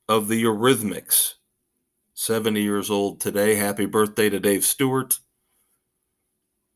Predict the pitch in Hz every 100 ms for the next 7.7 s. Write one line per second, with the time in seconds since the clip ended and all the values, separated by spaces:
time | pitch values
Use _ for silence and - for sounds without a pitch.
0 | _ _ _ _ _ _ _ _ _ _
1 | - - 117 110 - 110 90 90 104 107
2 | 104 101 87 87 85 107 104 101 98 98
3 | - _ _ _ _ - 98 110 110 107
4 | 104 - - 113 104 110 95 - 92 117
5 | 120 - 120 117 117 _ _ _ _ _
6 | _ _ _ 101 107 - - 107 110 110
7 | 113 117 110 120 113 - -